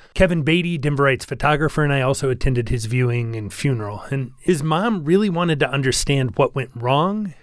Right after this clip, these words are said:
and also what could have been different. So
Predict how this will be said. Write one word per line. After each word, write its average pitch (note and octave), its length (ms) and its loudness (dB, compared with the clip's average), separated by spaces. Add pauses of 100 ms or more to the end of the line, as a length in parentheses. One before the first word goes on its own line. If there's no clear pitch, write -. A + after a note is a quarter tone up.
(100)
and C#3+ 120 0
also D#3 320 2
what C3+ 240 -2
could C#3+ 140 2
have G#2+ 100 -4
been A2 160 -6
different. - 480 -12 (580)
So F3+ 260 4